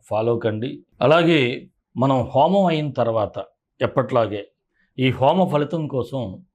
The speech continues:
మనం ఎవరికైతే ఆకలితో ఉంటారో వారందరికీ కూడా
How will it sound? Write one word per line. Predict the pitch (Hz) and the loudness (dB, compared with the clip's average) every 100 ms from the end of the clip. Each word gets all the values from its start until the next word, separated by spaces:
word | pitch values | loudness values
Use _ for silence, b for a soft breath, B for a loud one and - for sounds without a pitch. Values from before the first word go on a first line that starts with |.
| - | -4
మనం | 123 123 117 104 - _ b b - | 0 0 0 -2 -12 _ b b 0
ఎవరికైతే | 123 147 165 165 160 160 151 - _ 113 | 4 4 4 2 2 2 -2 -4 _ -2
ఆకలితో | 123 143 123 147 123 | 0 -2 -2 -2 -4
ఉంటారో | 110 110 107 98 - 101 | -4 -4 -4 -8 -10 -8
వారందరికీ | 104 98 107 127 131 135 | -8 -6 -2 -2 -2 -4
కూడా | 113 107 98 | -2 -2 -2